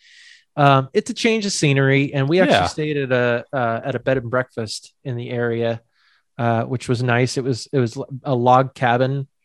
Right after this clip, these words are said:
Speaker 1: feel kind of thing. And, um, you know, the, the, the owners were super nice. Um, you know, they, they, they're the ones that made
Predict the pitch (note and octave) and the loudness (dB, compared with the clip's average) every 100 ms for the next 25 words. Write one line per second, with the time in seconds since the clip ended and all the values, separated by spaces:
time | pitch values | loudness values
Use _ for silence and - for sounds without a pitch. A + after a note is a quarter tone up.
0 | _ _ _ - C#3 C#3 C3+ - C3+ C3+ | _ _ _ -4 0 2 0 -2 -4 -2
1 | C#3+ C3 C3+ C#3 _ _ _ _ _ - | -2 0 0 -4 _ _ _ _ _ -8
2 | A#2+ A#2 A#2 A#2 A2+ - B2 A#2+ A#2 A#2 | -4 -2 -2 -4 -6 0 2 4 2 -2
3 | B2+ _ _ _ - C3 B2 A2+ B2 A#2+ | -10 _ _ _ -6 -2 0 2 2 2
4 | A2+ - _ - C3 B2 B2 A#2 B2+ C3 | 0 -10 _ 0 2 4 2 0 0 0
5 | C#3+ C#3 C#3 B2 - C#3 C#3 B2 C3 C#3 | 0 -2 -4 -6 -6 -4 -2 0 -2 -4
6 | - - _ _ _ _ _ C#3+ A2+ A#2 | -8 -14 _ _ _ _ _ -6 0 0
7 | A2+ A2 A2 C#3 _ - A#2 A2+ B2 A#2+ | 0 -4 -8 -14 _ -4 -2 0 2 2
8 | A#2+ A#2+ B2 B2+ _ - C3 B2+ C#3 C3+ | 2 0 -2 -10 _ 0 4 6 4 4
9 | C3+ C3 C3+ C3+ B2+ C#3+ C3 B2+ C3 | 4 4 2 0 -2 -4 -2 0 0